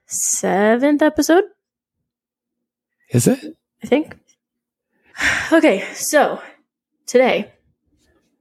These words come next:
Speaker 1: we are talking about quitting.
Speaker 2: I feel like I should say, "I quit," or something dramatic like
Speaker 1: I know,
Speaker 2: that.
Speaker 1: I,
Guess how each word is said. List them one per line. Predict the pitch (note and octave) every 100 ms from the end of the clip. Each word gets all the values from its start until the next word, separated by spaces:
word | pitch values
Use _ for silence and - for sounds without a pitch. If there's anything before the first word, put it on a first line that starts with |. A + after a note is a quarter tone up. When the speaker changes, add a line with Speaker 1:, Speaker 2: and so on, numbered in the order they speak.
| _ _ _
Speaker 1:
we | A#3
are | A3
talking | A3+ A3+ G#3+
about | G3+ G3+ F#3+ - -
quitting. | - D#4+ B3+ - - _ _ _ _ _ _ _ _ _ _ _ _ _ _ _ _
Speaker 2:
I | A#2+
feel | C3
like | C3
I | A#2+
should | A#2+
say, | - G#2+
"I | F2+ D#3
quit," | - - A#2 -
or | G2+
something | F#2+ - F2+
dramatic | F2 F2+ E2 -
like | A#3
Speaker 1:
I |
know, | G#3+ F3+
Speaker 2:
that. | -
Speaker 1:
I, | G#3